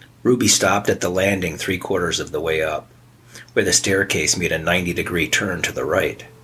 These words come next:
to catch her breath. Someday soon she'd get her grandson to move her room to the first floor of the old house. To her left was the octagon window Herb had put in just weeks before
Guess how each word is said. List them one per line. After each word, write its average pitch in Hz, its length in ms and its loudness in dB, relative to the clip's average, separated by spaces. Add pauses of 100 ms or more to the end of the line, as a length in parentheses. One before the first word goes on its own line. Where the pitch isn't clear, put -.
(220)
to - 100 -8
catch - 240 -2
her - 100 -6
breath. - 400 -4 (1400)
Someday 98 440 2
soon 104 440 4
she'd 87 240 2
get 98 140 2
her 90 100 2
grandson 90 800 0
to - 100 0
move 87 240 0
her 80 80 -2
room 78 500 -2
to - 100 -4
the - 120 -6
first 85 320 2
floor 87 440 0
of - 120 -8
the 71 120 -6
old 64 260 -2
house. - 520 -4 (1900)
To 160 120 4
her 127 100 6
left 123 360 2
was 104 160 4
the 87 140 4
octagon 101 580 2
window 95 400 2
Herb 110 300 2
had 85 180 0
put 98 180 2
in 80 180 -2
just 85 280 0
weeks 117 240 2
before 95 720 0